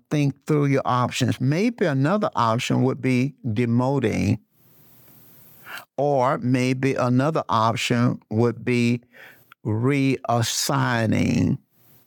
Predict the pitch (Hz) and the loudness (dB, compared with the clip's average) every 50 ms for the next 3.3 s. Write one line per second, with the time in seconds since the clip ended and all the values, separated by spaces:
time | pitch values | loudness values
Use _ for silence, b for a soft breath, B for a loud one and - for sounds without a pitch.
0 | _ _ - 117 117 120 123 120 127 131 143 131 127 127 127 131 135 - - - | _ _ -4 0 0 2 2 0 0 0 -2 0 0 2 2 0 0 -2 -2 -2
1 | 143 135 139 143 - 139 127 - - 151 165 151 147 139 - 123 113 107 - 127 | 0 0 0 0 0 -2 -2 0 -2 0 0 0 0 0 -2 -2 -2 -2 -4 -6
2 | - - - 127 117 117 - - 120 120 - - 123 117 113 113 113 113 113 113 | -6 -4 -4 -2 -2 -2 0 0 0 -2 0 0 -2 0 0 0 0 0 2 2
3 | 135 123 107 104 110 | 0 0 0 -2 -4